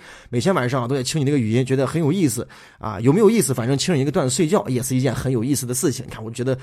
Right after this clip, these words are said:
精神上都很受鼓舞啊，觉得好的，好的，作为一个这个演员，或者作为一个这个，啊，这个表演的人，对吧？只要台下有一个观众，能星哥也会尽力的、全力的去把它表演好。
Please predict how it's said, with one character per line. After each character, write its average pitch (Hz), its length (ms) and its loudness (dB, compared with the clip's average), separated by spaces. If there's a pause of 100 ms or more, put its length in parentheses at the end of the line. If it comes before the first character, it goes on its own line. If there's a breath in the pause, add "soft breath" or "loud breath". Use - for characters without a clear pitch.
(260 loud breath)
精 254 220 -2
神 214 140 2
上 202 140 2
都 190 60 0
很 147 260 0
受 196 100 4
鼓 147 140 -2
舞 160 220 0
啊， 117 100 -2
觉 143 80 -2
得 160 180 -6
好 139 220 0
的， 208 240 4
好 120 160 -4
的， 139 140 4
作 160 160 2
为 156 80 4
一 170 80 0
个 147 280 4
这 139 120 -4
个 131 120 2
演 110 240 -2
员， 117 240 2
或 - 140 -4
者 123 80 2
作 139 140 0
为 135 80 4
一 139 40 0
个 139 220 2 (300 loud breath)
这 139 180 4
个， 113 380 -2 (140 soft breath)
啊， 110 260 -4
这 120 100 -2
个 110 140 0
表 139 240 4
演 135 180 2
的 117 80 0
人， 110 300 -2
对 151 80 4
吧？ 113 160 2 (280 loud breath)
只 143 140 0
要 202 160 6
台 123 220 0
下 170 180 2
有 104 160 -2
一 104 160 -2
个 247 100 2
观 131 240 2
众， 120 160 2 (220 loud breath)
能 131 180 2
星 151 160 0
哥 143 140 2
也 107 100 0
会 110 280 -2 (100)
尽 160 300 2
力 147 180 2
的、 107 140 -6
全 120 360 -2
力 208 160 2
的 107 160 -4 (200 loud breath)
去 - 120 -4
把 110 140 -4
它 110 140 -8
表 110 160 -2
演 107 120 -4
好。 - 280 -14